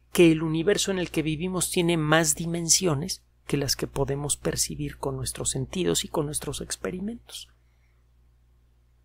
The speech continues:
El universo se volvería infinitamente más infinito de lo que es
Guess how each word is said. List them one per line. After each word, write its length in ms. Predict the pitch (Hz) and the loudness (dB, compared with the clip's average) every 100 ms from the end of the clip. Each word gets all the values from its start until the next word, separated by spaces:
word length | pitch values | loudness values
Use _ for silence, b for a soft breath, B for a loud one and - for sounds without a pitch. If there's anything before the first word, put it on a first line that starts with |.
| _ | _
El 200 | - 151 | 0 2
universo 560 | 165 156 160 185 156 - | 4 4 6 4 4 0
se 140 | - | 0
volvería 640 | 156 147 139 143 156 180 170 _ _ _ _ - | 2 0 2 0 2 0 0 _ _ _ _ -6
infinitamente 1160 | 196 190 170 170 165 226 - 196 190 196 - 165 | -4 -4 -4 -2 0 0 6 6 6 2 2 2
más 260 | 175 175 | 4 4
infinito 680 | 190 151 151 147 170 - 160 | 2 -2 -2 -2 -2 0 2
de 100 | 151 | 0
lo 140 | 143 | -4
que 260 | - 143 165 | -4 -6 -2
es 280 | 185 - | 0 -2